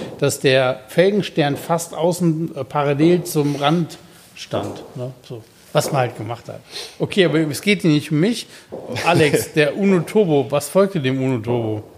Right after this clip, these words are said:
Speaker 2: Was auf jeden Fall kam, war dann wieder luftgekühlt, äh, ein Typ drei, ein fünfzehnhundert S Limousine. Ich glaub, eine fünfundsechziger Baujahr.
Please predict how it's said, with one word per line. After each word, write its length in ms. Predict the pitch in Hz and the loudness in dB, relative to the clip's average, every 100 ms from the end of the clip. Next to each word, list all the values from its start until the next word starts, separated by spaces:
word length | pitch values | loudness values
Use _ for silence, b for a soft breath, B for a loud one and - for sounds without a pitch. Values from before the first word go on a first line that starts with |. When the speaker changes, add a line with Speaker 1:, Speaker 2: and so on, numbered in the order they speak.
| - | 0
Speaker 2:
Was 200 | 139 143 | 0 0
auf 120 | 151 | -2
jeden 180 | 139 135 | -2 0
Fall 320 | 147 131 127 - - - | 4 4 2 -8 -18 -12
kam, 520 | - 123 131 113 107 | -4 0 0 -2 -2
war 200 | 113 123 | 0 2
dann 180 | 123 123 | 0 -2
wieder 140 | 123 | -4
luftgekühlt, 840 | 120 160 - 151 - 165 156 170 - - | 0 -2 -4 -8 -2 2 2 0 -6 -2
äh, 40 | 123 131 131 131 131 135 127 | 2 4 4 4 2 0 -2
ein 140 | 127 | -6
Typ 180 | 123 131 | -8 -6
drei, 320 | 117 117 139 | 2 4 6
ein 100 | 160 | 4
fünfzehnhundert 840 | - 165 - - 131 135 135 135 - | 0 -6 -6 -6 -4 0 0 0 2
S 360 | 110 110 - | 2 2 -2
Limousine. 720 | 113 113 117 107 131 156 185 220 B B B B | -4 -4 -4 -4 -4 -2 -2 -4 B B B B
Ich 60 | - | -2
glaub, 180 | 123 123 | 0 0
eine 100 | 113 | -6
fünfundsechziger 1400 | - - - - - - 170 135 123 117 - 113 120 113 | -8 -14 -12 -10 -4 0 2 2 2 -2 -8 -2 0 2
Baujahr. 480 | 110 107 117 170 | 2 2 2 -2